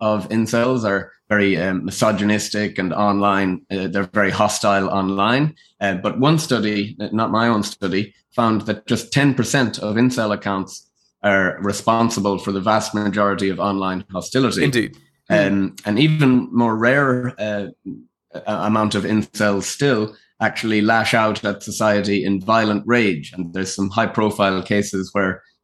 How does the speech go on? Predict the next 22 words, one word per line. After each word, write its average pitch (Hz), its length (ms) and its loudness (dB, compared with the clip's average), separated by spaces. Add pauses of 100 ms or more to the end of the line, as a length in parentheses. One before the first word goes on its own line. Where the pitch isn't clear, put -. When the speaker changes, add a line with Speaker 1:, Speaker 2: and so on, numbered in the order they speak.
(160)
Speaker 1:
individual 101 480 2
incels 98 600 0
have 98 160 -2
even 98 220 2
gone 98 160 2
on 95 160 0
to 90 80 -4
kill 117 360 0
people. 87 460 -4 (280)
Most 101 240 -4
notorious 101 640 2
is, 101 440 -2
uh, 92 220 -2
perhaps 95 440 -2
Elliot 101 360 0
Rodger, 117 520 2 (600)
uh, 95 220 -2
who 95 240 0
wrote 104 260 2 (100)
a 98 100 2
forty-nine 107 680 2
page 101 460 0